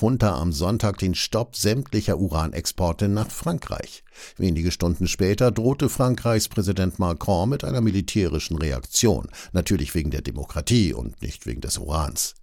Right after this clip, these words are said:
Erstaunlich, dass man davon in Spiegel und Co. nichts liest. Die zweite strategische Bedeutung Nigers für die E U ist die Flüchtlingsabwehr. Ja, Sie haben richtig gelesen.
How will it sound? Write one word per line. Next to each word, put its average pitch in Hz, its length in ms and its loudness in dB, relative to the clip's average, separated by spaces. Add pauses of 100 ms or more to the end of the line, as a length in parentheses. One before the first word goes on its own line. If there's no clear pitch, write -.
(340)
Erstaunlich, 175 580 4
dass 113 200 0
man 127 100 4
davon 139 300 2
in 110 160 2
Spiegel 185 380 0
und 143 140 0
Co. 139 200 -2
nichts 127 500 -2
liest. - 440 -6 (640)
Die 139 200 6
zweite 170 400 6
strategische 127 640 2
Bedeutung 101 480 4
Nigers 104 420 4
für 113 140 2
die 92 300 0
E 57 40 -6
U 90 160 0
ist - 220 -2
die 120 80 0
Flüchtlingsabwehr. - 1120 -6 (160)
Ja, 92 300 2 (100)
Sie 113 160 4
haben 117 160 4
richtig 135 400 -4
gelesen. - 440 -6